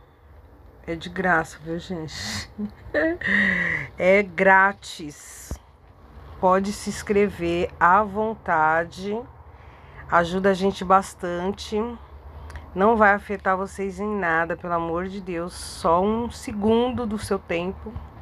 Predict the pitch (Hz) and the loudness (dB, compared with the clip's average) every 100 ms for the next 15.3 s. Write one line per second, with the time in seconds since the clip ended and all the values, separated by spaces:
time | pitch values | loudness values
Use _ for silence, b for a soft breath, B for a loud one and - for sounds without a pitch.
0 | - B B B B B B B B - | -16 B B B B B B B B -2
1 | 165 165 165 170 170 170 170 170 196 - | 0 2 4 2 0 -2 2 2 0 -4
2 | - - - - - - 151 156 - 165 | -8 -8 -12 -12 -12 -6 0 0 0 -4
3 | 160 160 156 175 190 202 - 214 214 226 | -2 4 6 6 4 0 -8 -8 -4 -6
4 | 220 - - - - - - 247 285 269 | -8 -18 -20 -20 -20 -10 -2 0 4 4
5 | 226 208 208 202 - 202 185 185 208 196 | 6 4 2 -4 -4 -2 -2 -2 -2 -4
6 | - 208 196 202 208 185 185 - 190 214 | -10 -6 -4 -2 -2 -2 -2 0 -2 -2
7 | - 170 175 170 - 175 175 170 185 214 | -4 -4 -4 -4 -6 -6 -2 0 0 0
8 | - B B B B B B 175 185 202 | -6 B B B B B B 4 4 2
9 | - 208 208 208 226 214 202 214 220 220 | -2 -2 -2 0 0 0 0 -2 -2 -2
10 | 214 214 208 247 254 254 269 262 226 214 | -2 -2 -2 -2 0 0 0 0 4 4
11 | 196 185 - 196 180 196 196 156 190 180 | 4 0 -4 -4 -2 -4 -4 -4 -2 0
12 | 170 190 160 135 - 165 151 151 143 135 | -2 -4 -8 -10 -6 -4 -2 -2 -2 -4
13 | 127 123 147 - 185 185 214 214 214 180 | -6 -6 -10 -10 -2 0 0 -2 -4 0
14 | 185 175 180 180 - - 208 208 - 208 | 2 2 2 -4 -8 -2 -2 -2 -2 2
15 | 214 262 | 2 0